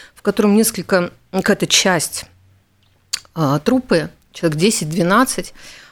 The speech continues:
участвовали в протестах и ездили в Минск, и участвовали в протестах, и они все были уволены осенью двадцатого года, и в, через какой-то период времени они были вынуждены уехать, потому что, ну, они знали, что не будет ни работы, ничего. Вот они перебрались все в Вильнюс, какое-то время там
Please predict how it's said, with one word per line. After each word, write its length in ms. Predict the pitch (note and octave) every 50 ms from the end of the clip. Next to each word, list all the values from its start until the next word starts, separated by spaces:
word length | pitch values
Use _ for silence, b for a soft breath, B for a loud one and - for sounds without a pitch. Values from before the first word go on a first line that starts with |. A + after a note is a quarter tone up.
| B B
участвовали 520 | - - - A3+ A3 - - - F3 E3+
в 80 | F3 -
протестах 800 | - F3+ F#3 - - - D3+ D3+ - - C4 B3+ - - - - -
и 100 | - E3+
ездили 340 | D#3+ E3+ E3 D#3 D#3+ D3+ D#3
в 80 | D#3
Минск, 380 | F3+ G3+ B3 C#4+ C#4+ - - -
и 40 | F#3
участвовали 400 | D#3+ - - F3 - - - F3
в 40 | -
протестах, 640 | - - - - - B3+ C4 - - G#3+ F#3 - b b b b b b b b
и 100 | _ -
они 160 | F3+ G3+ B3 B3
все 160 | - - F3+
были 200 | E3+ G3 F#3 F3+
уволены 560 | E3 D#3+ D3+ D#3+ F3+ G3 G#3 A3+ B3 C4 C4
осенью 400 | B3+ A#3+ A#3 - - G#3+ G#3 F#3+
двадцатого 500 | F#3 G3 F#3+ - - G3 - - F#3 F#3
года, 400 | F3+ F3 F#3+ F#3+ E3+ F3+ F#3 F#3
и 440 | F3+ - - - F3+ F3+ F3+ F3+ E3+
в, 100 | E3+ -
через 180 | - - -
какой-то 300 | - - G3 - F#3+ E3
период 280 | - F3+ F3 E3+ E3 -
времени 440 | G3+ A3+ A#3+ A#3+ A#3 G#3+ G#3 G3+ B B B B B B B B B B B B B B B B
они 180 | - G3 G#3 A3
были 160 | F#3+ G3+ G3
вынуждены 480 | F#3 G#3+ G3+ F#3+ E3+ D#3+ G3 F#3 F#3+
уехать, 360 | G3 G3 G3+ A#3+ A#3 - - -
потому 300 | - - - E3+ E3+ E3+
что, 180 | - - - E3+
ну, 440 | E3+ E3+ E3+ E3+ E3+ F#3 G3 F#3+
они 120 | F3+ F3+ E3+
знали, 260 | E3 F3 F3 E3 D#3
что 180 | D3 - - E3
не 80 | D#3+
будет 180 | D3+ D#3+ D#3+ -
ни 100 | E3+ E3+
работы, 320 | E3+ F3 G3+ A3 G#3+ -
ничего. 360 | E3 D#3+ D#3+ - - A3+ B3+
Вот 120 | C4+ B3 -
они 140 | E3 E3 D#3+
перебрались 480 | E3+ D#3 D#3+ D#3 F3+ F3+ F3+ F3 D#3+
все 220 | - - - E3+ D#3+
в 20 |
Вильнюс, 320 | G3 B3 B3+ C4 A#3 -
какое-то 420 | - - F#3 - - D#3+ D#3 - E3
время 280 | E3 F3 E3 D#3 D3+
там 320 | D3+ - E3 D#3 D3 D#3